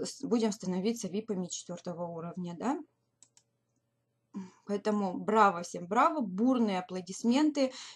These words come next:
низкий поклон лидерам, да, то есть это показатель того, что мы с вами в двухнедельный каталог умудряемся вырасти, умудряемся открыть новое звание, да, то есть, э, а, о-, честно скажу, в этот двухнедельный каталог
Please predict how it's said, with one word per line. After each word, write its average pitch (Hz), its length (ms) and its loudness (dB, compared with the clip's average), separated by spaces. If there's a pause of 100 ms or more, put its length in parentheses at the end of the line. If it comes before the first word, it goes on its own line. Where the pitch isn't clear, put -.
низкий 233 340 2
поклон 185 460 0
лидерам, 262 560 2
да, 240 220 6
то 220 100 2
есть 214 160 4
это 240 300 2 (260)
показатель 233 680 6
того, 220 260 0
что 233 200 -2
мы 226 200 4
с - 100 -6
вами 220 460 6 (340)
в 147 80 -14
двухнедельный 233 720 6
каталог 190 600 -4
умудряемся 220 760 4
вырасти, 165 500 -8
умудряемся 220 640 2
открыть 233 400 -2
новое 185 300 -2
звание, 160 480 -8
да, 233 180 2
то 240 120 -2
есть, - 240 -4
э, 156 120 -6 (540)
а, 190 300 -2
о-, - 140 -8 (240)
честно 294 320 2
скажу, 226 360 2
в 190 120 0
этот 233 260 4
двухнедельный 202 680 0
каталог 208 720 -2